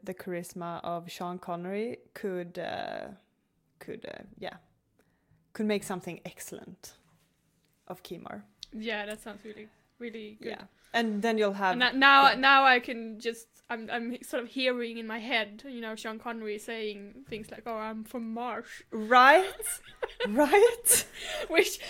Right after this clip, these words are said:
Speaker 2: that was a very bad Sean Connery impression, but in my head it sounds much better and it sounds funny. So,
Speaker 1: Yeah.
Speaker 2: yeah, I
Speaker 1: Yeah.
Speaker 2: like it.
Speaker 1: Yeah, just him delivering, uh, all the lines in there. It's, it's gonna be f-, kind of entertaining, I think. So, yeah. Sean Connery.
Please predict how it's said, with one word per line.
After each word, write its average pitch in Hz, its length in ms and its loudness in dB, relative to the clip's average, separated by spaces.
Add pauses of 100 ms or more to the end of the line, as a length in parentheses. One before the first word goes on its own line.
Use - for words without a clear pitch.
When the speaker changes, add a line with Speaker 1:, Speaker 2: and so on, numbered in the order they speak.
(140)
Speaker 2:
that 349 180 8
was 330 140 2
a 302 60 0
very 262 480 4 (240)
bad 233 320 4
Sean 226 180 -6
Connery 233 340 -2
impression, 226 500 -4
but 233 260 -4
in 269 140 -2
my 247 120 2
head 240 340 0
it 214 100 -16
sounds 220 300 -6
much 214 200 -16
better 208 300 0
and 202 100 -4
it 208 160 -16
sounds 208 280 -10
funny. 208 340 -12
So, 254 80 -10
Speaker 1:
Yeah. 202 260 -2
Speaker 2:
yeah, 220 180 -10 (160)
I 233 100 -6
Speaker 1:
Yeah. 202 100 -2
Speaker 2:
like 214 140 -10
it. - 180 -18 (920)
Speaker 1:
Yeah, 226 120 -6 (120)
just 285 240 -2
him 285 180 -2
delivering, 220 600 0 (200)
uh, - 40 -10 (180)
all 214 140 2
the 202 100 -2
lines 185 360 -2
in 180 120 -8
there. 165 120 -6
It's, - 140 -12 (160)
it's - 220 -14
gonna 202 180 -2
be 175 360 -2 (400)
f-, - 200 -18 (200)
kind 190 180 -6
of 170 80 -6 (140)
entertaining, 180 640 -10
I - 40 -12
think. - 200 -16
So, 185 280 -6 (280)
yeah. 208 160 -8 (360)
Sean 311 240 -4
Connery. 214 400 -8